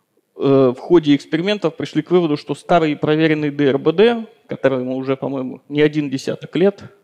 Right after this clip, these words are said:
оказывается на сегодняшнем железе очень эффективным для этой задачи. Мы собираем наши, мы собираем две наши машины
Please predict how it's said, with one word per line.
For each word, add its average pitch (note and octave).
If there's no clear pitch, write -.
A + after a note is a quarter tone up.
оказывается D3
на C3+
сегодняшнем C#3+
железе D#3
очень C#3+
эффективным D3
для C3
этой C3+
задачи. B2+
Мы G3
собираем F3+
наши, D3+
мы F3
собираем E3
две D#3
наши D#3
машины C#3